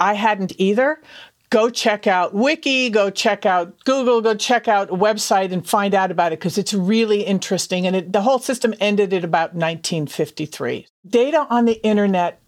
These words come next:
kind of works like that. So let's say I'm a listener out there and I decided, "Hey, I really want to listen to the Smart City Diaries podcast today." So you put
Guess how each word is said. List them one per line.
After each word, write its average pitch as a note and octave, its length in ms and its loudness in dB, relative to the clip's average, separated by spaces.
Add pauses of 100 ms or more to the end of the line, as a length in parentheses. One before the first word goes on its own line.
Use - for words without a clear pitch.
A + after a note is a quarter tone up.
kind A3+ 440 2
of A3+ 160 -2
works E3 420 0
like D3 280 0 (120)
that. - 480 -2 (120)
So D4+ 260 2
let's F4 180 0
say F4+ 140 2
I'm D#4 100 2
a C#4+ 60 4
listener C4 560 0 (220)
out A3+ 240 0
there A#3+ 340 2
and A3+ 80 0
I A3 120 2
decided, G#3+ 580 0 (120)
"Hey, A3+ 460 0
I C4 140 2
really C4 300 0
want A3+ 200 2
to A3 60 2
listen G#3 300 0
to F#3+ 60 0
the F3 100 -2
Smart F3+ 340 -2
City F3 240 0
Diaries D#3 640 -2 (220)
podcast D3+ 680 -2
today." A#2+ 400 -6 (500)
So B3+ 220 2
you C4+ 220 2
put A#3+ 360 -2